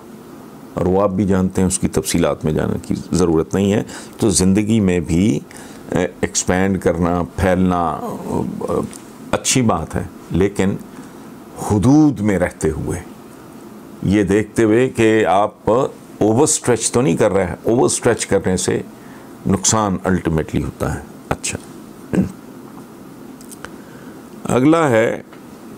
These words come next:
ये हम सबका हर रोज़ का तजर्बा है, इसमें कोई नई बात नहीं, कि हमदर्द साथ हो तो दर्द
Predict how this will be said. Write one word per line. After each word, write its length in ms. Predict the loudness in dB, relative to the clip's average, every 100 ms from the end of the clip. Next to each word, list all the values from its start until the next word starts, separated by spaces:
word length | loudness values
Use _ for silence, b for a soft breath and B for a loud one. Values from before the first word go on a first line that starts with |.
| -20 -20 -20 -20 -20 -20 -20 -6 0
ये 420 | 2 4 6 4
हम 200 | 2 -2
सबका 400 | -2 -2 2 2
हर 120 | 2
रोज़ 320 | 2 2 2
का 120 | 0 0
तजर्बा 440 | 0 -2 0 0
है, 120 | 0
इसमें 260 | -2 -2 0
कोई 100 | 2
नई 220 | 0 0
बात 360 | -2 -4 -4 -4
नहीं, 180 | -4 -6 -16 B B B B B B -20 -20 -20 -20 -20 -20 -20 -12 0
कि 120 | 2
हमदर्द 840 | 2 2 4 4 4 4 2 -2 -4 -6 -10 -20 -8 0
साथ 640 | 2 2 2 2 0 -2 0
हो 360 | 2 2 0 -8 -16 -20 -20 -20 -20 -20 -20 -20 -20 -8 0
तो 140 | 2
दर्द 500 | 2 2 2 2 -4